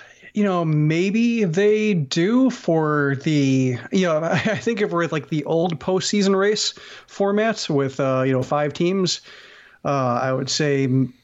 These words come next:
probably not. But with eight teams, maybe. You know, if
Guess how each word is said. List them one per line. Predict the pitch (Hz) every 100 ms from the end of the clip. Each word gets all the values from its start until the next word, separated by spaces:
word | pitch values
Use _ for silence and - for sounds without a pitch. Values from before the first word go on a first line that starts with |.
| _
probably | - - 160 160 147 151
not. | 143 175 214
But | 156
with | 143 139
eight | 190 226
teams, | 262 285 302 262 - - - _ _ _
maybe. | 170 269 220 175 -
You | 175
know, | 170 170
if | 185 170 -